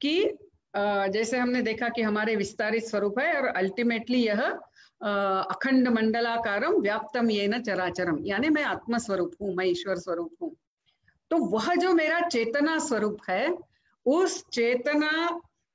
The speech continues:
अ, स्वरूप को जानने के लिए ये जीवात्मा बार बार जन्म लेता है।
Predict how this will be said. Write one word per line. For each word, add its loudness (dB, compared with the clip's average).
अ, 0
स्वरूप -2
को 4
जानने 0
के -2
लिए 2
ये 0
जीवात्मा -2
बार 0
बार 0
जन्म 2
लेता 0
है। -10